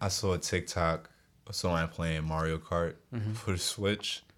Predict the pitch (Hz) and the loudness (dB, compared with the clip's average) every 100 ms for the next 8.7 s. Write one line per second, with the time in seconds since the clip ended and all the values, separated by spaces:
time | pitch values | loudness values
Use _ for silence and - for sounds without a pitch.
0 | - 98 98 98 92 87 92 - 90 - | -4 0 4 4 4 0 -2 -2 -4 2
1 | 87 - 82 - 82 78 78 - 87 85 | 2 2 -4 0 2 2 -2 -2 -2 -4
2 | - 87 87 82 - 143 87 139 147 135 | -4 -2 0 -2 2 6 6 6 6 6
3 | 120 151 147 139 156 - - - - - | 8 8 8 8 6 4 -4 -20 -20 -12
4 | 127 - - - 151 - - 165 175 175 | -12 -12 -18 -12 -8 -2 6 10 10 12
5 | 175 170 160 185 175 175 - 120 117 - | 10 8 6 12 12 12 8 0 0 -6
6 | - - _ - - - - - - - | -18 -20 _ -20 -20 -20 -18 -4 2 4
7 | 80 80 - 76 76 87 90 87 85 78 | 4 0 -4 -2 -2 0 2 4 2 2
8 | 82 82 80 80 78 76 | 0 0 0 -2 -4 -4